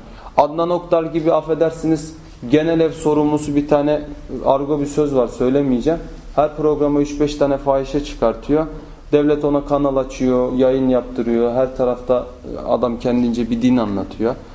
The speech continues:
Heva dini ortaya koymuş. Bakıyorsunuz başka sapık, diğer, işte, Nazım Kıbrisi midir ne de bir zındık var. Yani o kadar pis, e, menheçler, o kadar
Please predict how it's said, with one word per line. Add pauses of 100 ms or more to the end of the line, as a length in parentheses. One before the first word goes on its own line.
(240)
Heva
dini
ortaya
koymuş.
Bakıyorsunuz (500)
başka
sapık, (320)
diğer, (240)
işte, (300)
Nazım
Kıbrisi
midir
ne
de
bir
zındık
var. (440)
Yani
o
kadar (400)
pis, (340)
e, (100)
menheçler,
o
kadar